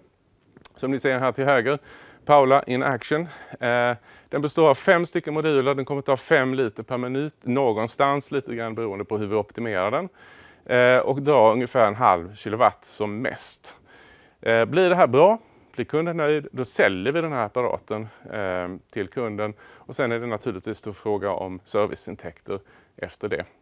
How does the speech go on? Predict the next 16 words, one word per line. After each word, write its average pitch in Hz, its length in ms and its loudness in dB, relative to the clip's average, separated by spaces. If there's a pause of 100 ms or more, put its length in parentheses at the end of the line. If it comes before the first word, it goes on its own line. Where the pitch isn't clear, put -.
(220)
eh, 90 180 -8
för 110 100 -10
att 104 100 -12
kunna 95 280 -6
rengöra 95 640 0
den 101 260 -8
och - 200 -16
så - 100 -18
vidare. - 340 -14 (1700)
Så, 165 280 6 (120)
vad 180 140 6
är 190 60 8
det 185 80 2
då 170 120 4
som 160 120 -4
återstår? 110 540 0